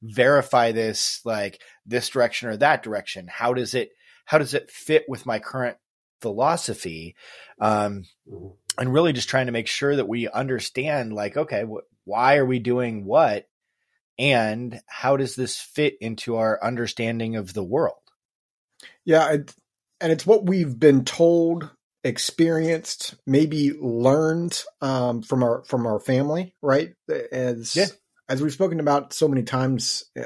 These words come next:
Speaker 2: on this podcast, so much of what we believe financially, that is, we, we've learned from either someone else or, or experienced some version of it.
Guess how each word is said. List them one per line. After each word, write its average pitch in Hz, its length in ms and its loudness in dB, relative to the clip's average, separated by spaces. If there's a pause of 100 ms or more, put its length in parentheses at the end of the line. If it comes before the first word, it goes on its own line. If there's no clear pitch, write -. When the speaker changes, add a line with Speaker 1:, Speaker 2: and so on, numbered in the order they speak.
Speaker 2:
on 131 180 -4
this 120 120 -4
podcast, 113 720 -4 (800)
so - 220 2
much 208 240 6
of 147 140 2
what 139 180 6
we 123 120 4
believe 113 640 2
financially, 117 1000 -2
that 87 220 -2
is, 90 420 -6
we, 127 340 -2
we've 127 240 4
learned 117 720 4 (160)
from 113 400 0 (160)
either 120 220 2
someone 147 320 4
else 123 240 2
or, 107 180 2
or 110 140 2
experienced 110 600 0
some 117 240 0
version 107 400 2
of 69 140 -8
it. - 240 -12